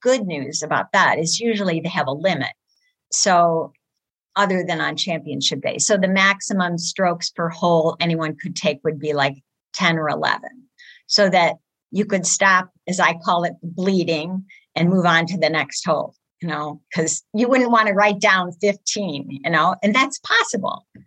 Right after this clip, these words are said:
That's totally possible if you hit, kept hitting them in the pond. And, but on championship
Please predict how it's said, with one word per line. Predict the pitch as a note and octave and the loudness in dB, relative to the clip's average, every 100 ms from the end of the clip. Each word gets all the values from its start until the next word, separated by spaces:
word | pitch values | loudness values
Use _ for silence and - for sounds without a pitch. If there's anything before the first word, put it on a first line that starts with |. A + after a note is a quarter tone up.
| _ _ _ | _ _ _
That's | G#3 G#3 | -12 -10
totally | - C4 C4+ G#3+ F#3+ | -2 2 2 2 -2
possible | F#3+ E3+ E3+ E3 E3 | 2 2 0 -4 -6
if | D#3 | -2
you | F#3+ | -4
hit, | E3+ G3 - _ | 0 0 -2 _
kept | A#3 G#3 - | -4 -2 -2
hitting | A3+ G#3+ | -2 -2
them | G3+ | -2
in | F#3+ | -4
the | F3 | -6
pond. | - F#3+ G3 G3+ F3+ | -4 0 0 0 -2
And, | C3+ - - _ _ _ - | -2 -6 -16 _ _ _ -4
but | G3 | 2
on | G3 F#3+ | 2 2
championship | - C#4+ D4 C#4+ C#4 - | 2 0 2 2 2 0